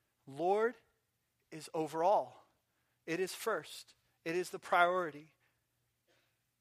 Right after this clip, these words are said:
And if Jesus is your Lord, then he will be your first priority.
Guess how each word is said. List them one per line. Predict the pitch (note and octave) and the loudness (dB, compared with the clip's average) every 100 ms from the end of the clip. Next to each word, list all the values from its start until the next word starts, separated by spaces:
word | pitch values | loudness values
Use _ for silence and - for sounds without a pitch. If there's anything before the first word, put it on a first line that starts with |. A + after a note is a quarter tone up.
| - | -18
And | C#3 | -12
if | D3 | -12
Jesus | - F3 F3 F3+ - | -8 -8 -8 -10 -6
is | F#3+ E3+ | -6 -4
your | F#3 | -6
Lord, | F#3 G#3 F#3+ D3 C3 _ _ _ _ _ _ _ _ _ _ _ _ | 2 4 4 0 -10 _ _ _ _ _ _ _ _ _ _ _ _
then | D3 C#3+ | -12 -10
he | D3+ | -10
will | D3+ D#3 | -8 -8
be | D3 C#3+ | -8 -8
your | C3+ | -8
first | - C#3 - | -10 -12 -12
priority. | - C#3+ C#3 C3+ B2+ B2+ | -8 -6 -6 -8 -14 -20